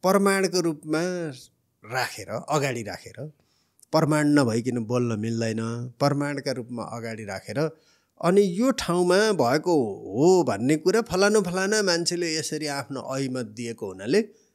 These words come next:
यो हुनुपर्छ, एउटा कुरा।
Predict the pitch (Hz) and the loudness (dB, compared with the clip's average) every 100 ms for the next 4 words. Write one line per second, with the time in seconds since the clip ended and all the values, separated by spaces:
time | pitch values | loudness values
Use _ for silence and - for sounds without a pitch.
0 | _ - 131 160 107 113 120 104 - 110 | _ -6 -2 -2 -4 -10 -8 -8 -6 -6
1 | 117 131 - _ _ - 120 95 85 - | -6 -12 -20 _ _ -14 -8 -8 -10 -20
2 | - - | -20 -20